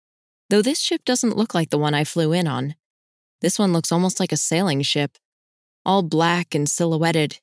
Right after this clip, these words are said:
in front of the moon. It flies a red flag,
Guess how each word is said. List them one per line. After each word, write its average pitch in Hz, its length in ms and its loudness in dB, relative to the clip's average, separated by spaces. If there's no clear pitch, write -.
in 160 80 -2
front 170 240 0
of 151 80 -2
the 156 60 0
moon. 156 440 2
It 196 100 -2
flies 180 320 2
a 175 80 0
red 160 240 2
flag, 156 460 0